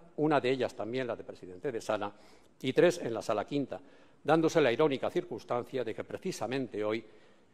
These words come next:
tiene lugar la jubilación de un magistrado de la sala quinta, que implica llegar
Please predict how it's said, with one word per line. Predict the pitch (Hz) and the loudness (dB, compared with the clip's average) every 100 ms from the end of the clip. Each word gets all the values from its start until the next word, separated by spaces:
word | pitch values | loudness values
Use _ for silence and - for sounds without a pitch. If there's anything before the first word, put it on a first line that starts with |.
| _ | _
tiene | 139 143 | 0 0
lugar | 123 117 139 - 131 | 2 6 6 4 -4
la | 107 | -4
jubilación | 123 110 98 147 135 120 | -4 -4 -4 0 0 0
de | 104 | -6
un | 135 | -4
magistrado | 120 - - - 127 107 | -6 -10 -10 0 0 0
de | 90 | -4
la | 90 | -2
sala | 117 95 | 0 0
quinta, | - 92 90 98 - _ | -4 -8 -8 -10 -14 _
que | - | -12
implica | 107 104 151 123 | -12 -8 -4 -4
llegar | 90 87 107 - - | -4 0 0 0 -12